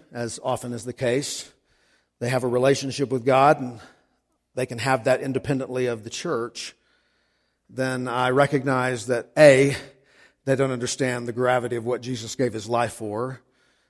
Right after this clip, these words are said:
and B, they may well fall into that passage that Jesus uttered those words, "I do not know you." Because Jesus isn't just about saving individuals.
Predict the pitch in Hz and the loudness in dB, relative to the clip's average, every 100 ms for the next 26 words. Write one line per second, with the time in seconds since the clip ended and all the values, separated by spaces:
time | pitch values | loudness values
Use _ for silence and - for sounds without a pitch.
0 | _ 123 127 135 156 117 135 131 - _ | _ -8 -2 2 4 2 -2 -8 -14 _
1 | _ _ 120 135 131 135 131 127 120 147 | _ _ -2 -2 0 0 2 0 2 2
2 | 120 104 110 104 _ _ _ _ _ 123 | 2 2 -2 -10 _ _ _ _ _ -10
3 | 123 117 - - 117 113 113 113 113 - | -6 -6 -4 0 -2 -2 -8 -12 -14 -16
4 | - _ _ _ _ 131 113 123 107 107 | -20 _ _ _ _ -8 -6 -8 -10 -12
5 | - - _ _ _ 127 123 107 117 101 | -14 -18 _ _ _ -6 -6 -4 -6 -6
6 | 113 110 104 104 - - _ _ _ _ | -6 -6 -6 -10 -16 -18 _ _ _ _
7 | _ _ _ _ _ _ _ _ 120 113 | _ _ _ _ _ _ _ _ -8 -6
8 | 113 104 107 110 104 85 92 - _ _ | -6 -8 -8 -8 -8 -10 -14 -20 _ _
9 | _ _ _ _ _ _ _ _ _ _ | _ _ _ _ _ _ _ _ _ _
10 | _ _ 135 151 143 113 165 156 156 180 | _ _ -4 0 0 0 -4 -2 2 2
11 | 165 160 151 170 147 131 - 165 151 143 | 2 -2 -2 2 2 2 2 2 4 2
12 | 135 127 113 156 127 127 87 - | -2 -4 0 0 0 -6 -10 -12